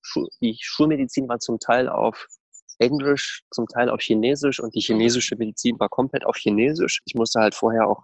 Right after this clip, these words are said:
Speaker 1: Chinesisch lernen und als ich dann mein Grundstudium abgeschlossen habe, bin ich dann zum Promotionsstudium nach Hongkong,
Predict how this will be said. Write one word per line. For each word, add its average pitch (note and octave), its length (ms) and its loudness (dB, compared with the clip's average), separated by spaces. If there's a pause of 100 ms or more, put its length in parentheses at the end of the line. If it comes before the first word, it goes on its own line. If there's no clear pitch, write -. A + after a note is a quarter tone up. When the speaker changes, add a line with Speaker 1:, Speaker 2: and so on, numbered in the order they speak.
Speaker 1:
Chinesisch C3+ 460 4
lernen C3 340 0 (140)
und A2 480 0 (160)
als G#2+ 180 -4
ich G#2+ 80 -8
dann A2 140 -4
mein G#2 120 -2
Grundstudium A#2+ 520 -2
abgeschlossen A#2 580 -4
habe, G#2+ 400 -4
bin G#2 160 -2
ich G#2 140 -10
dann G#2+ 560 -8
zum G#2 180 -8
Promotionsstudium G#2 840 -4
nach G2 160 -6 (160)
Hongkong, D3+ 420 0